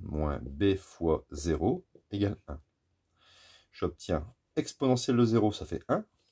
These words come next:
Ici, j'ai b fois zéro,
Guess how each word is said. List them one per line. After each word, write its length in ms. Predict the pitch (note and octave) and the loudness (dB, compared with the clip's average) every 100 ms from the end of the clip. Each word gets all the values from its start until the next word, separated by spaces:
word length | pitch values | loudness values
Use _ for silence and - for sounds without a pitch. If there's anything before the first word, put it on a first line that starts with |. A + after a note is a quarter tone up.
| _ _ _ _ _ _ _ _ _ _ _ _ - _ - - - - _ | _ _ _ _ _ _ _ _ _ _ _ _ -20 _ -20 -20 -20 -20 _
Ici, 340 | F2+ - - G2 | -8 -6 -6 0
j'ai 160 | F2+ | 0
b 180 | D2 E3 | 4 4
fois 160 | E3 D3+ | 4 2
zéro, 460 | C3+ A#2+ A#2+ A#2+ | 6 6 6 4